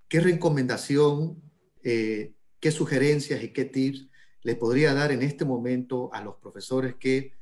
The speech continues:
han hecho un gran esfuerzo por reconvertirse, por aprender estas diferentes plataformas de teleeducación y de, de, y de educación virtual para gestionar ese recurso tan importante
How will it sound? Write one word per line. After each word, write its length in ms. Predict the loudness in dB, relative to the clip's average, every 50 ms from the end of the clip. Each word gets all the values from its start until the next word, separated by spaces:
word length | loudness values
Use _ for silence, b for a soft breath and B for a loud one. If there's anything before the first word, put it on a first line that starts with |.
| -18 -12 -4
han 160 | -2 0 2
hecho 240 | 2 2 2 0 0
un 80 | 0
gran 220 | 2 2 2 2 0
esfuerzo 600 | -2 -4 -4 -2 0 0 0 -2 -4 -6 -6 -4
por 160 | -4 -4 -4
reconvertirse, 880 | -4 -10 -10 -10 -10 -10 -10 -10 -10 -6 -2 -2 -2 -2 -4 -8 -10 -10
por 200 | -8 -10 -10 -10
aprender 680 | -10 -12 -14 -14 -12 -8 -4 -2 -2 -2 -4 -6 -10 -14 -16 -16 -16 -16 -16 -16 -12
estas 400 | -10 -10 -6 -4 -4 -4 -4 -6
diferentes 520 | -10 -12 -8 -6 -6 -4 -4 -4 -6 -6 -6
plataformas 960 | -6 -10 -10 -10 -10 -10 -6 -4 -2 -2 -2 -2 -4 -4 -6 -8 -12 -18 -20 -20 -20 _ _ -20 -20 -18
de 320 | -12 -8 -8 -6 -6 -6 -8
teleeducación 920 | -6 -8 -6 -6 -6 -6 -6 -8 -8 -10 -10 -10 -6 -4 -2 -2 -2 -2
y 40 | -4
de, 260 | -4 -6 -6 -10 -12 -16 -14
de, 360 | -12 -10 -8 -8 -8 -10 -12
y 40 | -12
de 80 | -10 -10
educación 520 | -10 -10 -10 -12 -14 -12 -10 -8 -8 -6
virtual 640 | -8 -8 -10 -10 -8 -6 -2 0 0 0 -2 -4 B B B B B B B B B -4
para 200 | -2 0 0 0
gestionar 580 | 0 -4 -6 -4 -4 -2 0 2 2 2 2
ese 200 | 2 2 2 0
recurso 500 | 0 0 -2 -2 -2 -4 -4 -4 -6 -8
tan 260 | -4 -2 0 0 0 0
importante 840 | -2 -2 -2 -4 -4 -4 -6 -8 -10 -10 -12 -14 -18 -18 -20 -20